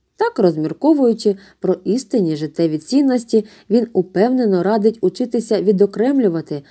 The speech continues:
справжні коштовності від душевних підробок. Однак, коли йдеться про таємниці світобудови, поет з гіркотою визнає, що людський розум не здатен розгадати її головних загадок.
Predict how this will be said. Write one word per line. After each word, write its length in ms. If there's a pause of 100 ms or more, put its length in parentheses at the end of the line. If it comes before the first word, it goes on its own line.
(140)
справжні 560
коштовності 800 (100)
від 140
душевних 640
підробок. 600 (420)
Однак, 340
коли 200
йдеться 400
про 160
таємниці 640
світобудови, 920 (340)
поет 320
з 20
гіркотою 640
визнає, 560
що 180
людський 380
розум 400
не 120
здатен 500 (300)
розгадати 840 (300)
її 260
головних 540
загадок. 640